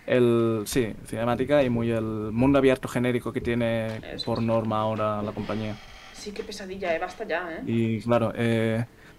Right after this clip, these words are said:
Speaker 1: Beyond Good and Evil uno era un juego muy de aventura, muy de,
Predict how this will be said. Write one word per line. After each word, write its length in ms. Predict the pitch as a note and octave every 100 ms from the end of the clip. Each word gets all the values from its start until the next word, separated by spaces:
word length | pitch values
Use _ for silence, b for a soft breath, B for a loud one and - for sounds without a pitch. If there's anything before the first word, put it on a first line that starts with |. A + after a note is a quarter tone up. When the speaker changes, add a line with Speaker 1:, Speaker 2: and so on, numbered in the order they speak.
| B B -
Speaker 1:
Beyond 280 | A#2 A#2+ C3
Good 100 | C3
and 100 | C3+
Evil 240 | C3+ B2+
uno 260 | B2+ C3+ - -
era 200 | B2+ C3
un 100 | C3+
juego 220 | C#3 B2
muy 280 | A#2+ B2 B2+
de 80 | C3
aventura, 680 | B2 A#2 A#2 C3 B2 B2 B2
muy 260 | A2+ A#2
de, 580 | A2+ A#2+ A#2+ A#2 A#2 A#2